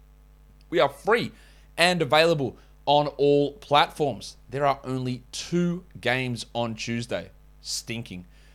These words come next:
Um, so we're gonna look at those two games. It's a day where you can stream because there's no other games on. So let's talk about what's happening in those games and, and what we're looking forward to.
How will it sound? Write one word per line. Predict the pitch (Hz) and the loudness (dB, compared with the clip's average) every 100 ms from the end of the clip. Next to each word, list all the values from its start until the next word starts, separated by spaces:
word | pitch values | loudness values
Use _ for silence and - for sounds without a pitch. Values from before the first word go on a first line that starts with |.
| - - | -18 4
Um, | 123 127 127 127 | 6 8 6 0
so | 120 | -4
we're | 123 | -2
gonna | 135 | 0
look | 135 143 - | 0 -2 -4
at | 123 | 0
those | 135 131 | 2 2
two | - 147 | 0 2
games. | 143 196 240 - - - | 4 2 0 -6 -6 -6
It's | 110 - - | -6 -4 -4
a | 98 | -4
day | 95 110 123 | -2 0 2
where | 117 | 0
you | 120 123 | -4 -4
can | 131 | -8
stream | 127 - 131 220 240 - - - - - | -8 -2 -2 -2 -8 -20 -20 -20 -20 -18
because | 92 104 101 | -10 -8 -6
there's | 113 98 | -8 -10
no | 95 95 | -8 -2
other | 104 110 | -2 0
games | 117 127 | 0 2
on. | 147 208 240 - - | 0 0 -4 -20 -10
So | 117 | -2
let's | 170 180 | -2 -2
talk | - 202 202 | 0 0 2
about | 170 185 - - | 2 2 -2 -8
what's | 151 170 | -4 0
happening | 180 170 131 | 0 0 -6
in | 139 | -2
those | 147 143 | -2 -2
games | 110 131 107 101 | -2 -2 -4 -6
and, | |
and | 98 107 | -8 -6
what | 113 | -4
we're | 107 | -4
looking | 107 110 107 | -6 -8 -8
forward | 104 107 | -6 -6
to. | 107 92 | -6 -10